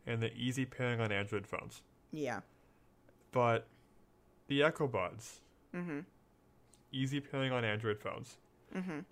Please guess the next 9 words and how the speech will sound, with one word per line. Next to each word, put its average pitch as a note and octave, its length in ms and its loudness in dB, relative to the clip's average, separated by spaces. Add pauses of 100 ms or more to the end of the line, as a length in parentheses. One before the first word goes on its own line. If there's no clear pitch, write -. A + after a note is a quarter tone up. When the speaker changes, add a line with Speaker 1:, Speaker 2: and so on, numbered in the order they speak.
Speaker 1:
Yes, D3 560 2
you E3 100 0
do C#3 160 0
have C#3+ 180 2
to D3+ 80 -2
download B2 540 2
the A#2 140 2
Alexa G#2+ 500 -2
app G2 300 -2